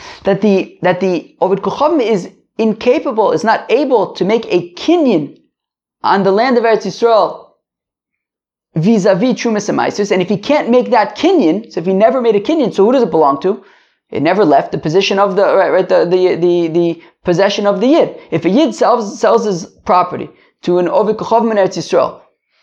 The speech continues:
but we're saying that while the Ovid Kochavim can make a Kinyan in order to dig ditches, he can't make a Kinyan with regard to, uh, the Kedusha to be Kona the, the, the land to, to, to be Motzi it from the Kedusha of Eretz Yisrael. So if he can't,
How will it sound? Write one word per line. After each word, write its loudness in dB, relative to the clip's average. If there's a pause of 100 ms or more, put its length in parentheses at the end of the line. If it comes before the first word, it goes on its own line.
(160)
but 0
we're 2
saying -2 (200)
that -2 (220)
while 2
the 2
Ovid 2
Kochavim -2
can -4
make -4
a 2
Kinyan 0
in -4
order 2
to 2
dig 0
ditches, -2 (280)
he -2
can't 0
make 2
a 0
Kinyan -2
with -2
regard 2
to, 0 (500)
uh, -4
the 2
Kedusha 2 (160)
to -2
be 2
Kona 0
the, 2
the, 2
the 4
land -2
to, 2
to, 0
to 0
be -2
Motzi 0
it -4
from -4
the 0
Kedusha -2
of 0
Eretz 0
Yisrael. -4 (280)
So -4
if 0
he -4
can't, -2